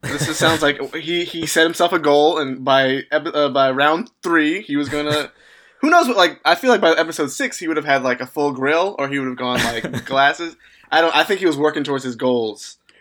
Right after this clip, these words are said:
Speaker 2: Right, like, if this is his third piece, where are the other two? Is one of them, like, in his pancreas?
Speaker 1: Yeah. Oh, you,
Speaker 2: Or is
Speaker 1: oh,
Speaker 2: it
Speaker 1: you,
Speaker 2: somewhere
Speaker 1: you,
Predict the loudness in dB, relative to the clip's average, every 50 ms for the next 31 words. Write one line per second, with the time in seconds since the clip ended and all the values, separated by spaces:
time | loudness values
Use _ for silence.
0 | _ _ _ _ _ -4 -2 -2 -2 -2 -4 -6 -6 -6 -4 -4 -6 -6 -6 -6
1 | -6 -6 -6 -6 -4 -4 -4 -4 -4 -8 -10 -8 -6 -6 -6 -8 -8 -6 -4 -4
2 | -2 -2 -2 -4 -4 -4 -4 -6 -8 -6 -8 -6 -6 -6 -6 -8 -8 -6 -6 -6
3 | -6 -8 -8 -8 -10 -12 -12 -12 -10 -8 -8 -8 -6 -6 -6 -4 -4 -2 0 0
4 | 0 0 0 -2 -2 -4 -4 -2 -2 0 0 0 0 0 0 0 0 0 0 0
5 | 2 2 2 2 2 -2 -4 0 2 2